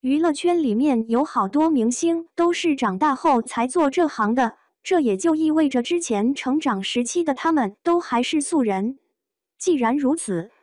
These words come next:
那你有没有在注意或者喜欢上他们的时候考古这方面的内容呢？有些人肯定早早了解过。如果你不是其中的一员，建议大家先来看看整理出来的这些。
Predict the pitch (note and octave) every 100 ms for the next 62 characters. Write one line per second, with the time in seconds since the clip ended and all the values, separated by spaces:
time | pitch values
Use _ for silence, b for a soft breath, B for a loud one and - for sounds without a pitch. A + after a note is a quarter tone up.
0 | _ F4+ F4 C#4 C#4 C4+ G3+ A3+ D4 G3+
1 | D4 C4+ A3+ F4+ D#4 D4 C4 E4+ C#4 C4+
2 | D#4 G#3 F#3 D#4 E4 D#4+ A#3 - - F4
3 | D#4 B3 A3+ B3 C4 E4 A#3+ - B3 D4+
4 | B3+ G3 D4+ C4+ F4+ F#4 F4+ C4+ C#4+ D#4
5 | A#3+ G#3+ C4 C4 _ _ _ _ _ _
6 | B3+ A3+ A#3 F4 C#4+ C#4 - G#3+ F#3+ C#4+
7 | A3+ A#3+ B3 D4 G3+ G3+ G#3+ D4 A#3+ F#3+
8 | D4+ A3 - _ _ _ _ _ C4 D4
9 | D#4 C#4+ D#4+ A3 A3+ C4+ E4+ C#4 B3 C4
10 | F4 D#4+ C#4+ D4 G#3 F#3+ G#3+ C4 b b
11 | - F4 D4+ D#4 C#4 D4+ C4 D#4 D#4+ D#4+
12 | F4 F4 D#4 A3+ B3 D#4+ C4 B3+ G3+ G#3+
13 | B3 D4 C#4 G#3 E4 E4+ C4+ B3 A#3 D#4+
14 | B3+ D#4 D#4